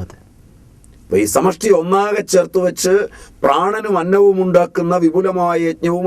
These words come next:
Speaker 2: അതിൽ നിന്ന് രൂപാന്തരപ്പെടുന്ന എൻ്റെ ജീവിതമായ യജ്ഞവും എൻ്റെ ജനനം മുതൽ പൂർണ്ണ രൂപാന്തരപ്പെടുന്നു വരുന്ന യജ്ഞവും ചേർന്ന് മൂന്ന് കലനാവൈചിത്ര്യങ്ങളോടുകൂടിയ പ്രാണനും അന്നവുമായി നിലനിന്ന് ബാഹ്യമായ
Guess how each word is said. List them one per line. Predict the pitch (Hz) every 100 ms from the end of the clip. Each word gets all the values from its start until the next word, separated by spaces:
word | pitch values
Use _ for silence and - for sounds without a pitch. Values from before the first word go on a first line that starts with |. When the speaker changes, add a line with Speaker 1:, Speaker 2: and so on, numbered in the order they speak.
| 165
Speaker 2:
അതിൽ | 180 185
നിന്ന് | 185 185
രൂപാന്തരപ്പെടുന്ന | 165 170 180 180 185 - 165 170 175 - - - 123
എൻ്റെ | 160 190 170
ജീവിതമായ | 170 196 185 180 175 165 165
യജ്ഞവും | 165 175 185 185 - - 127
എൻ്റെ | 160 190 196 170
ജനനം | 180 190 190
മുതൽ | 185 180 170 151
പൂർണ്ണ | 175 175 127 156 165
രൂപാന്തരപ്പെടുന്നു | 175 175 175 170 - 165 165 165
വരുന്ന | 156 156
യജ്ഞവും | 151 - 165 170 165
ചേർന്ന് | 160 151 - - - 117 143
മൂന്ന് | 170 190 196 196 180
കലനാവൈചിത്ര്യങ്ങളോടുകൂടിയ | 160 170 180 185 185 185 165 160 175 170 165 165 165 165 147 160 175 196 240 - _ _ 127
പ്രാണനും | 147 226 254 247 196
അന്നവുമായി | 214 247 247 220 214 220 - _ 151
നിലനിന്ന് | 170 196 208 214 233 - _ _ _ _ _ - - - _ _ - - _ _ _ _ - -
ബാഹ്യമായ | 165 - 185 254 247 233